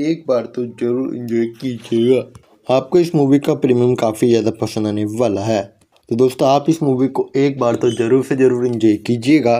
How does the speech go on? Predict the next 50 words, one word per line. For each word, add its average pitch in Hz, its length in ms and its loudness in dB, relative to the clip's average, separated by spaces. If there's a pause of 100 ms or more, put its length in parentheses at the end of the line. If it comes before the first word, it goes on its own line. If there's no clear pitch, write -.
(500)
आपको 131 340 0
ये 175 60 4
मूवी 147 280 4
काफ़ी 120 380 0
ज़्यादा 139 180 4
इंटरेस्टिंग 123 460 0
मूवी 120 240 4
लगने 131 480 4
वाली 107 300 2
है। 127 200 2 (480)
अब 120 180 -2
बात 139 280 2
कर 170 100 0
लेते 165 200 4
हैं 170 100 2
दोस्तों 160 320 2
अपन 170 140 0
मूवी 147 300 4
की 156 140 2
रेटिंग 117 400 0
के 165 100 4
बारे 143 240 2
में। 151 140 0
तो 156 120 2
दोस्तों, 139 360 2
मूवी 139 300 2
को 143 240 2
आईएमडीबी 123 580 0
की 160 140 0
तरफ 123 340 0
से 123 160 0 (100)
दस 127 260 -2
में 156 140 2
से 135 260 0 (420)
चार 147 260 2
पॉइंट 156 300 2
दो 131 180 4
की 143 160 2
रेटिंग 127 380 2
दी 131 220 4
गई 151 220 6
है। 139 320 2 (340)
And 143 220 2
Google 135 360 2
यूजर्स 143 400 2
ने 165 80 2
दोस्तों 143 340 2
इस 147 120 -4
मूवी 139 260 4
को 139 220 -2